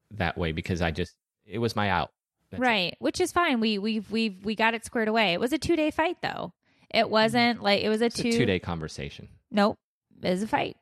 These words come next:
Speaker 2: And that's
Speaker 1: <laughs>
Speaker 2: okay, 'cause you do fight. Being married isn't easy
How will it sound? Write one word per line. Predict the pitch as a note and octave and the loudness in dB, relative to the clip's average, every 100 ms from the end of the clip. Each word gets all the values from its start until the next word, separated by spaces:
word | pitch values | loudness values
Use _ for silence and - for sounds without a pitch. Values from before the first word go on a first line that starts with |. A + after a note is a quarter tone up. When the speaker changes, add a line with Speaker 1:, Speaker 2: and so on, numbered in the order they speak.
| _ - - - - | _ -20 -20 -12 -2
Speaker 2:
And | A#3 | 2
that's | B3 D4 | 2 4
Speaker 1:
<laughs> | |
Speaker 2:
okay, | E4 - G4 A4 B3 | 2 4 2 0 -2
'cause | A#3 | -2
you | A#3+ | -2
do | C#4 F4 | -2 0
fight. | - E3+ E3 - G3 | 2 0 -2 -10 0
Being | C4 D#4 D4+ | 2 2 4
married | B3+ D#4+ D4 | 2 2 2
isn't | G#3+ G#3 G3+ | 0 0 -4
easy | A#3 C#4+ E3 - D#3 | -2 0 -2 -6 -12